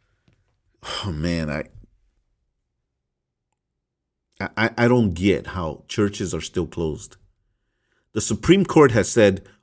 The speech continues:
"Open the doors." You are okay. You are essential. You can have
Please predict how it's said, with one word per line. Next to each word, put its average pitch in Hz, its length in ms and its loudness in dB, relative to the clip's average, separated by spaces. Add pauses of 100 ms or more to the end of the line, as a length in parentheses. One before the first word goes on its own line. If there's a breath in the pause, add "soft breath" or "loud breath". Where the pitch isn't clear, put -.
(140 soft breath)
"Open 123 600 4
the 101 180 2
doors." 90 600 2 (540)
You 120 220 8
are 107 220 4
okay. 143 400 8
You 113 260 6
are 101 160 6
essential. 123 840 2 (1200)
You 131 160 2
can 113 340 2 (360)
have 156 520 2